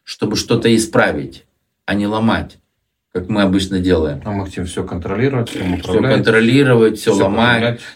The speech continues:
Speaker 1: и всё, да, и, э, всех закрывать, и это вот, и говорить, что я, я Бог. Нет, ты никто, мальчик или девочка, ты никто, ты просто часть вот этой большой, большой,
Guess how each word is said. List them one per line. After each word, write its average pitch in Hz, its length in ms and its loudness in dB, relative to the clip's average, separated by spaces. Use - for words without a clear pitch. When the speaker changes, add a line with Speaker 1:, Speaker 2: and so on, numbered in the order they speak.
Speaker 1:
и 113 180 2
всё, 107 320 2
да, 92 240 2
и, 107 260 2
э, 64 760 -4
всех 113 300 0
закрывать, 101 760 0
и 82 80 -6
это 80 320 -6
вот, 87 380 -4
и 85 180 -6
говорить, 85 380 -4
что 90 200 -8
я, 92 380 0
я 85 480 -2
Бог. - 520 -2
Нет, 101 320 -8
ты - 140 -8
никто, - 480 -6
мальчик - 440 -10
или 69 120 -8
девочка, 65 460 -8
ты - 180 -2
никто, - 380 -2
ты 90 240 -10
просто 85 400 -10
часть 104 400 0
вот 90 120 -12
этой 90 340 -2
большой, 117 760 2
большой, 95 640 0